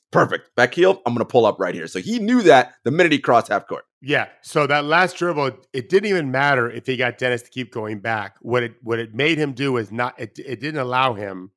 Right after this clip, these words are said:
Speaker 2: to start coming up, because it made, you had to respect it. You had to respect
Speaker 1: Mm-hmm.
Speaker 2: that last dribble. "Oh man, he might drive."
Speaker 1: Mm-hmm.
Speaker 2: So even if he didn't go f-, even if he didn't go backwards, just standing still, he's done.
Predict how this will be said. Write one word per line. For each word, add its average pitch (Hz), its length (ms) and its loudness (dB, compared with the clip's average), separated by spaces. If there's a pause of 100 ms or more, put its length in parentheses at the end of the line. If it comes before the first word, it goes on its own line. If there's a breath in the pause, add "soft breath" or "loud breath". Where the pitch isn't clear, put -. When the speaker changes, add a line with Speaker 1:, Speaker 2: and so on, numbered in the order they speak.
(500)
Speaker 2:
to - 120 -10
start 120 280 -4
coming 107 260 -6
up, 113 180 -8 (1300)
because 120 320 -6
it 113 100 -8
made, 131 360 -4
you 120 120 -4
had 127 60 2
to 120 80 -2
respect 175 380 -6
it. - 80 -20 (180)
You 117 100 -4
had 113 40 -2
to 110 60 -4
respect 123 340 -2
Speaker 1:
Mm-hmm. - 80 -4
Speaker 2:
that 120 200 -2
last 117 300 -8
dribble. 147 280 -2
"Oh 165 140 4
man, 151 200 0
he 131 100 -2
might 117 180 -2
drive." 135 360 0 (360)
Speaker 1:
Mm-hmm. 95 100 -14
Speaker 2:
So 127 220 -6
even 202 140 -2
if 180 60 -8
he 190 80 0
didn't 175 140 -2
go 143 100 -4
f-, - 220 -10
even 165 260 0
if 165 40 -6
he 135 40 -14
didn't 156 120 -6
go 135 80 -4
backwards, 135 540 -4
just 170 200 -8
standing 160 300 0
still, 131 340 -2
he's 107 200 -10
done. 107 260 -4